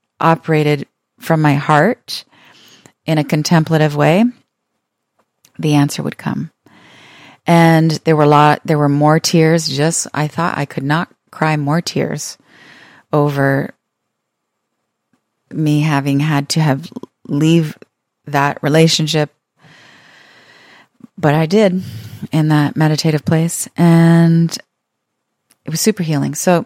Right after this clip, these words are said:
you might wanna try that. You know, so often those of us who are, like, on the path, we forget. We forget that we have these metaphysical tools in our toolkit.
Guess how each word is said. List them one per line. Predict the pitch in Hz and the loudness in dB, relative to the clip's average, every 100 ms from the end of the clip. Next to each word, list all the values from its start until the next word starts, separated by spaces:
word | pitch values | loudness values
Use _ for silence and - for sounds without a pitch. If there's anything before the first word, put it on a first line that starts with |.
| - | 2
you | 214 | 4
might | 247 | 6
wanna | 269 285 | 6 4
try | 247 202 185 | 2 2 2
that. | 185 156 _ _ _ _ _ _ _ _ _ _ _ _ _ | 2 0 _ _ _ _ _ _ _ _ _ _ _ _ _
You | - | -4
know, | 165 170 | 0 0
so | - 190 | 2 4
often | 185 196 196 | 4 2 -2
those | 160 160 165 | 0 -2 -4
of | 156 | -2
us | 151 156 - | -2 -4 -4
who | 151 | -2
are, | 147 151 - - - - | -2 -4 -8 -20 -20 -6
like, | 160 - - | -4 -4 0
on | 156 175 | 2 4
the | 165 | 0
path, | 160 156 139 143 - - _ _ _ _ - _ _ _ _ _ _ _ _ - | 0 -2 -2 -4 -10 -20 _ _ _ _ -20 _ _ _ _ _ _ _ _ 0
we | 196 220 | 2 2
forget. | 240 208 208 294 226 - - _ _ _ _ | 2 2 4 4 2 -2 -14 _ _ _ _
We | 214 233 | 2 4
forget | 269 254 277 285 | 2 0 0 2
that | 277 | 2
we | 269 | 4
have | 233 240 240 | 4 4 2
these | 208 214 185 | 2 2 4
metaphysical | 180 180 190 208 208 220 214 | 4 4 4 0 -2 0 0
tools | - 262 285 156 147 - _ _ _ _ _ _ _ _ _ _ | 0 2 4 2 0 -8 _ _ _ _ _ _ _ _ _ _
in | 190 202 | 0 2
our | - 202 | 2 0
toolkit. | 208 285 359 - - | 2 0 2 0 -2